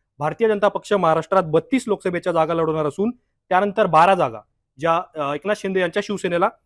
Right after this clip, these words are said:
आणि अजित पवार यांच्या राष्ट्रवादीला चार जागा मिळणार असल्याची माहिती आहे. याविषयी, अ, केंद्रीय गृहमंत्री अमित शहा ज्यावेळेस महाराष्ट्राच्या दौऱ्यावर आले होते, त्यावेळेला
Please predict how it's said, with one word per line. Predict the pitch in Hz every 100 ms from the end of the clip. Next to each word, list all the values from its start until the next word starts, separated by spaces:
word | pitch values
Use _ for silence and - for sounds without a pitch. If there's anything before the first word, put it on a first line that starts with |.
| _ _
आणि | 151 196 233 226
अजित | 165 208 247
पवार | 240 226
यांच्या | 208 214
राष्ट्रवादीला | 202 - 180 170 190
चार | 190 196 196
जागा | 185 185
मिळणार | 180 165
असल्याची | 151 156 185
माहिती | 208 160 123
आहे. | - _ _ _ _ _ -
याविषयी, | 160 202 220 220 220 240
अ, | 180 151 151
केंद्रीय | 139 185 196
गृहमंत्री | 180 180 185 180 196 196
अमित | 156 160
शहा | - 170 170
ज्यावेळेस | 165 160
महाराष्ट्राच्या | 156 151 156 165 170
दौऱ्यावर | 147 156 180
आले | 165 151
होते, | 127 165 - _ _ _
त्यावेळेला | 180 196 196 170 180 220